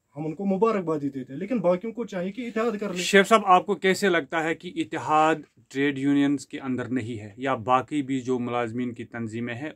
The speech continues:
Speaker 2: उनके अंदर इतिहाद नहीं है?
Speaker 1: नहीं
Speaker 2: आप
Speaker 1: है। आपको तो पता है, ईजा के कितने प्रेसिडेंट हैं आज मार्केट में, आपको तो मुझसे ज़्यादा पता है कि कितने प्रेसिडेंट्स हैं। ऐसा नहीं होना चाहिए। आप देखिए, इसे दो हज़ार दस में या उससे पहले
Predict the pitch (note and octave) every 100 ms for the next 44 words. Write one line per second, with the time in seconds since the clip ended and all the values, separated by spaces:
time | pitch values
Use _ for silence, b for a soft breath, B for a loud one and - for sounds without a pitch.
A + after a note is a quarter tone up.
0 | C3 A#2+ C3 B2+ B2+ - C3 - A2 A#2
1 | A2 A#2 A2+ A2 C#3 D3 D3+ G3+ D3+ -
2 | E3 E3+ G#3 G3+ G3 G3 F#3+ F#3 F3+ E3
3 | F3+ G3 F#3+ F#3+ F3+ E3 D3+ C3 C3 C3+
4 | C3+ C3+ C3+ C3 C3+ C#3 D3 _ C#3 C3
5 | D#3+ E3+ E3 D3 G#3 G#3 F#3 F3 F3 D#3+
6 | D3 D3+ _ F3+ G#3 G3+ F3+ E3 D3+ C#3
7 | C#3+ - D3 _ b F#3 F3+ A#3 C4 A3
8 | F3 C#3+ C#3 A#2+ A2+ - b b E3+ G#3
9 | D#3+ D#3+ - A3 F#3 - G3 D#3 - C#3
10 | D#3+ D3+ D#3+ D#3+ D3 - D#3 D3+ D3 -
11 | F#3 F3 E3 D3